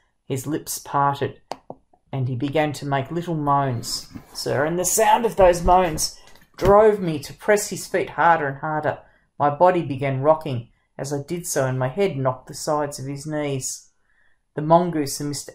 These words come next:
Ashok were sitting in front of a T V screen, playing a computer game together.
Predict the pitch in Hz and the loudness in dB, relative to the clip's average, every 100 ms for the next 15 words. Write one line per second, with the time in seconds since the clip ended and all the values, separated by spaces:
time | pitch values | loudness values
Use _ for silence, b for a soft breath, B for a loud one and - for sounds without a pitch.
0 | - 151 - 127 - 151 - 165 151 127 | -8 -6 -6 -8 -8 -8 -8 -8 -8 -8
1 | - 147 143 139 - 151 147 151 151 - | -8 -6 -6 -8 -6 -4 -2 -4 -4 -6
2 | 147 139 135 b b b - 160 151 151 | -6 -6 -8 b b b -4 0 2 0
3 | 139 - 143 - 160 156 143 131 127 151 | -6 -8 -10 -4 -4 -4 -4 -4 -4 -6
4 | 147 143 131 | -4 -2 -4